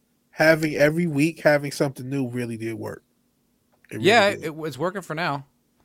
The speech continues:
Speaker 1: Yeah, it worked for now. I don't know how long it's gonna work, but, uh, I think it's probably starting to die. The What If, I don't think it's getting, I mean, people wa-, watch it and like it, but I think animation in general, outside of Invincible, I don't know how many animated properties really get people excited, like,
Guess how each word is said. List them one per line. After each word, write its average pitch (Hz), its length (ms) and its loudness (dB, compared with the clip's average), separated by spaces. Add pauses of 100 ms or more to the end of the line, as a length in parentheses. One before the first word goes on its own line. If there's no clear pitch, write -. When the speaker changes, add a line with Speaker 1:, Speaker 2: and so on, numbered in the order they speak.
(160)
Speaker 1:
Yeah, 156 200 4
it 156 80 2
worked 208 180 8
for 202 60 -2
now. 190 140 4
I 220 40 6
don't 269 80 8
know 262 80 6
how 254 120 2
long 240 220 6
it's 143 80 -2
gonna 117 160 -4
work, 110 260 -8 (840)
but, 123 180 -2
uh, 120 340 -6 (140)
I 165 100 8
think 262 220 4
it's 180 100 4
probably 143 320 4
starting 131 260 0
to 123 60 -6
die. 120 300 2
The 117 80 -4
What 131 220 -4
If, 123 180 -4
I 123 80 -2
don't 120 160 -6
think 131 140 -12
it's 117 100 -12
getting, 127 280 -2
I 226 60 6
mean, 285 240 0
people 294 280 6
wa-, 123 260 0
watch 131 300 -2
it 117 60 -10
and 117 80 -16
like 131 220 -4
it, 123 60 -8
but 151 80 0
I 190 40 2
think 127 180 -4
animation 120 480 -10
in 113 80 -16
general, 113 420 -12 (720)
outside 156 340 2
of 127 80 -4
Invincible, 120 480 -12
I 120 80 -6
don't 131 160 -8
know 120 120 -10
how 123 160 -10
many 120 260 -14
animated 117 560 -12 (640)
properties 113 560 -6
really 113 260 -8
get 110 220 -16
people 117 300 -12
excited, 113 540 -10
like, 113 180 -14